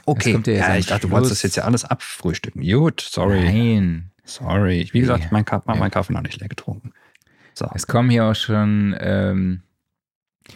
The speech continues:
Speaker 2: viele Vorschläge für beste Investitionen rein.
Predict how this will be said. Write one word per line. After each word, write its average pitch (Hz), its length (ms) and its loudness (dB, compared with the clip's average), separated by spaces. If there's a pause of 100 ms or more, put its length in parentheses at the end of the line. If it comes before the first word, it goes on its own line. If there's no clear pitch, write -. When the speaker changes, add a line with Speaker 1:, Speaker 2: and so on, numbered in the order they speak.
(640)
Speaker 2:
viele 127 380 0
Vorschläge 117 500 0
für 104 200 -2
beste 113 280 -2
Investitionen 104 640 -2
rein. 120 420 0